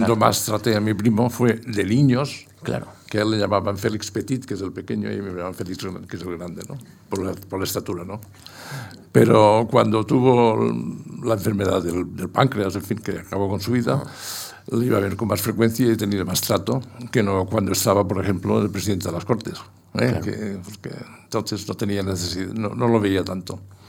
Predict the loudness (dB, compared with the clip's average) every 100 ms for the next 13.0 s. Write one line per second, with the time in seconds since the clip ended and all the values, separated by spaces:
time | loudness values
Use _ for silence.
0 | -10 -2 0 0 -4 -16 -14 2 4 4
1 | 4 2 0 -4 -8 -8 -8 -10 -8 -2
2 | 0 0 -2 -2 -2 -4 -6 -8 -8 -16
3 | -20 -20 -20 _ -20 -6 2 6 8 8
4 | 8 8 6 4 0 2 2 2 2 2
5 | 2 0 -2 -4 -6 -8 -12 _ _ _
6 | _ _ _ -20 -20 _ -8 2 2 4
7 | 4 2 0 -4 -8 -14 -18 -20 -20 -20
8 | -20 _ _ _ _ -4 0 2 2 0
9 | 0 0 0 0 0 2 2 2 -6 -16
10 | -20 -20 _ -2 -2 -4 -10 -14 -16 -18
11 | -2 -2 2 0 0 -4 -6 -8 -2 -2
12 | -2 -4 -4 -2 -2 0 0 -2 -4